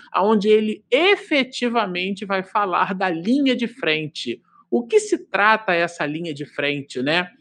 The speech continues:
O que que ele chama de grupo da linha de frente, né? O que exatamente é isso? E aí, claro, eu vou entregar pra vocês duas, né, pra Carmen e pra Regina,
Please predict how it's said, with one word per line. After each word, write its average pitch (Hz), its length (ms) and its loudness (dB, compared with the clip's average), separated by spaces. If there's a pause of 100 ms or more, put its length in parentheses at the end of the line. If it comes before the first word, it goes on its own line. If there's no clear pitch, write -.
(260)
O 220 140 0
que 370 240 -4
que 269 200 -4
ele 254 320 2
chama 220 560 -2
de 175 160 -4
grupo 156 920 4 (200)
da 170 200 2
linha 190 260 2
de 160 140 -2
frente, 143 600 -2
né? 143 220 -2
O 165 120 0 (140)
que 320 440 2
exatamente 190 1120 2
é 190 100 0
isso? 143 260 -2
E 196 40 0
aí, 220 140 2
claro, 214 540 4 (260)
eu 180 120 4
vou 180 160 2
entregar 190 460 0
pra 175 120 -6
vocês 202 480 -4
duas, 170 420 2
né, 170 140 -6
pra 170 180 -6
Carmen 165 600 -2
e 143 40 -14
pra 151 160 -6
Regina, 190 600 0